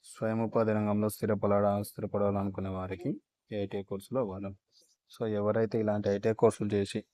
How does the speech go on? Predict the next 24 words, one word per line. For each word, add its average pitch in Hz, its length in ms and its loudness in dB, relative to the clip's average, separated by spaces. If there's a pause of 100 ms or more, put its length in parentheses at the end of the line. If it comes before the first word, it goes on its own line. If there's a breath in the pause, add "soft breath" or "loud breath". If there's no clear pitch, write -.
(580 soft breath)
ఆ, 104 80 0
స్థిరపడాలనుకుంటారో 101 1040 4 (220)
వాళ్ళకైతే 107 400 2
మంచి 101 260 2
గుడ్ 98 200 -6
ఛాన్స్ 104 240 6
అన్నమాట. 95 300 0 (340)
అప్లై 104 280 2
చేసుకోండి. 107 520 4 (3000)
Thank 104 240 6
you, 117 100 6
thank 104 260 6
you 104 60 0
very 101 180 2
much. 101 220 -2 (1800)
నా 104 100 0
స్మాల్ 104 300 2
రిక్వెస్ట్, 104 360 0
కంపల్సరీ 104 440 0
వీడియోస్ 104 400 2
లైక్ 98 180 2
చేయండి, 98 240 0
షేర్ 95 240 -4
చేయండి 95 280 -4